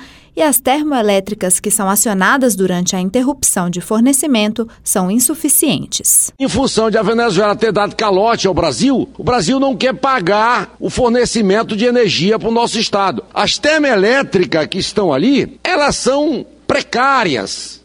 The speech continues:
Speaker 2: Além de ser uma energia cara, é uma energia insuficiente. E o pior, eles não têm capacidade de fazer estoque de combustível. Ou seja, se a Venezuela cortar a energia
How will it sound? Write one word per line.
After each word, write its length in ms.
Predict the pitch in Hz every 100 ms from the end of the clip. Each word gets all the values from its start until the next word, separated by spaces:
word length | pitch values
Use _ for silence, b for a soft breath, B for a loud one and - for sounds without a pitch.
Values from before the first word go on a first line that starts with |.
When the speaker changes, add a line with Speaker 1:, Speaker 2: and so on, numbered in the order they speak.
| -
Speaker 2:
Além 200 | 254 277
de 60 |
ser 80 | -
uma 60 | 262
energia 400 | 247 196 151 165
cara, 640 | - 208 254 254 247 - -
é 80 |
uma 140 | 233 254
energia 440 | 240 185 135 214
insuficiente. 1120 | 190 208 - 185 - 170 208 135 - - - - -
E 100 | 240
o 60 | 269
pior, 580 | 262 240 269 196 - -
eles 240 | 233 196
não 200 | 233 269
têm 440 | - 269 269 147 - - _ -
capacidade 1000 | 247 - 277 - 214 190 247 262 196
de 160 | 175 226
fazer 340 | - 202 180
estoque 680 | 254 - - 269 - 202 208 - -
de 120 | 196
combustível. 840 | - 311 294 - - 349 208 98 - -
Ou 180 | - 262
seja, 500 | - 262 202 127 92 B B
se 120 | -
a 60 | 240
Venezuela 680 | 240 269 285 208 247 233 214
cortar 440 | 214 226 - 262
a 80 | 285
energia 600 | 247 180 - 294 202